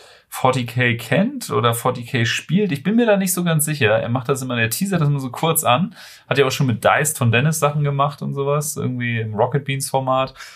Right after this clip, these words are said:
Ähm, aber so richtig aus dem Busch kommt er nicht. Ich halte ihn tatsächlich für das, äh, deutsche Äquivalent zu Henry Cavill. Ähm, <laughs> und deswegen, äh, der hat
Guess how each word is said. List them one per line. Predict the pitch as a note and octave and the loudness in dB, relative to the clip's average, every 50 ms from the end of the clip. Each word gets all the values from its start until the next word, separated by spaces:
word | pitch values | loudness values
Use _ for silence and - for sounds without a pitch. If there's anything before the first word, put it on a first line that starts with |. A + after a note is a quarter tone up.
| - - A2+ | -20 -8 -2
Ähm, | - G#2+ A2 A2+ A2+ A#2 A#2 A#2 A#2 - - - _ - | 2 4 4 4 4 4 2 0 -2 -6 -14 -12 _ 2
aber | B2 C#3+ | 2 2
so | C#3+ C#3+ | 4 4
richtig | C#3+ F3 F#3+ - - F3 E3+ - - - | 2 2 2 2 0 -2 -2 -2 -2 -2
aus | C#3 C#3 | -2 0
dem | C#3+ C3+ | 0 0
Busch | C3+ C#3+ - - | -2 -2 -2 0
kommt | - D#3 D#3 C#3 | -2 0 2 2
er | A2+ | 0
nicht. | G#2+ A#2 B2+ | 0 0 -2
Ich | C3 - - - | -4 -6 -4 0
halte | E3+ E3 E3+ E3+ D3+ | 0 0 2 0 0
ihn | D3 C#3+ C#3+ C3+ | -2 -4 -4 -4
tatsächlich | C3+ C#3+ B2+ C3 C#3 C3+ C3+ B2+ A#2+ - | -2 -2 2 2 2 0 0 -4 -8 -6
für | - B2+ B2 A#2 | -6 -4 -2 -2
das, | A#2 A#2 A#2 - - - - | -2 0 0 0 -2 -2 -2
äh, | - - - | -2 -2 0
deutsche | F#2+ A#2+ C3+ - - - | 2 2 2 0 -2 -6
Äquivalent | A#2 A#2 - B2+ B2 A#2 A2+ G#2+ G#2+ A2+ A#2+ B2+ A#2+ | -8 -8 -6 -4 0 2 2 2 2 2 -2 -2 -2
zu | - - A2+ A2 | -4 -4 -2 -2
Henry | A2 A#2 A#2 A2+ A2 F#2+ | 0 0 0 0 -2 -2
Cavill. | - - B2 A#2 A2 G#2+ A#2+ D#3+ D#3+ - _ _ _ _ _ _ _ _ _ _ _ _ | -2 -2 0 0 2 2 2 0 -2 -4 _ _ _ _ _ _ _ _ _ _ _ _
Ähm, | - F2+ G2+ G2+ G2+ G2+ G2+ G2+ G#2+ - - - - - | 0 0 2 2 2 0 0 -2 -4 -10 -14 -18 -20 -12
<laughs> | - - C3+ A#2 - - | -6 -4 -4 -4 -2 0
und | - A#2 A#2+ C3 B2 - - - _ _ _ _ _ _ | 2 4 4 4 2 0 -6 -8 _ _ _ _ _ _
deswegen, | - A2+ A#2 - C3+ B2+ B2+ B2 A#2+ A#2 A#2+ | -2 -2 0 0 0 0 0 -2 -4 -6 -4
äh, | G#2 G#2 G#2 G2 G2 G2 - - _ _ _ _ _ _ _ | -2 -2 -2 -2 -4 -4 -6 -12 _ _ _ _ _ _ _
der | - G2+ | 0 0
hat | A#2 A#2 - | 2 0 0